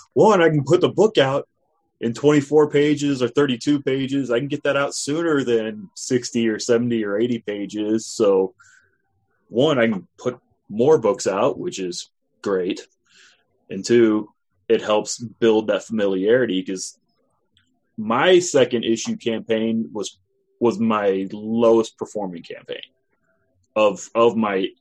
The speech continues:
series. You know, I, I had a wonderful support group in the first campaign, friends and family that don't read comics, people I hadn't even spoke to for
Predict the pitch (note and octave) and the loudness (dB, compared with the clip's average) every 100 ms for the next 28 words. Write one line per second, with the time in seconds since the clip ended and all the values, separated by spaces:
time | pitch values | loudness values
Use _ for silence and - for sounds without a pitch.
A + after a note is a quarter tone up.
0 | _ - A2 F#2+ E2+ F2 G2 F2 F2 F#2 | _ -8 -4 -4 -6 -8 -10 -8 -10 -10
1 | F#2 - - G2 A2+ G#2 F#2+ G2 A2+ B2 | -10 -10 -6 -4 -2 -2 -2 -2 0 0
2 | A#2+ A#2+ G#2+ - A2+ - A2 A2 G#2+ G#2 | 0 -2 -4 -4 -10 -4 0 0 -4 -10
3 | G#2 G2+ G2 - G2 G2 A2+ G#2 G#2 A2+ | -8 -6 -6 -6 -6 -6 -8 -6 -2 -2
4 | A2+ A2+ - - - - - _ _ - | -2 -4 -8 -20 -20 -20 -20 _ _ 0
5 | C3+ C3+ A#2+ A2+ A#2+ A#2+ B2 B2 A2+ G#2 | 2 2 0 0 0 0 2 2 4 0
6 | - _ _ _ _ _ _ _ _ _ | -4 _ _ _ _ _ _ _ _ _
7 | _ _ A#2+ - B2+ C3+ B2 B2+ A2+ A#2 | _ _ -8 2 2 2 0 0 -2 -4
8 | A#2 A2+ A#2 A2+ - - - - C#3+ C#3+ | -2 2 2 2 -4 -10 -16 -2 0 2
9 | C3+ C#3+ C#3+ A2+ G2 - B2+ A#2 - A2 | 0 0 -2 -4 -6 -6 -2 -2 -4 -10
10 | F#2+ F#2+ F2+ F2+ | -8 -8 -8 -8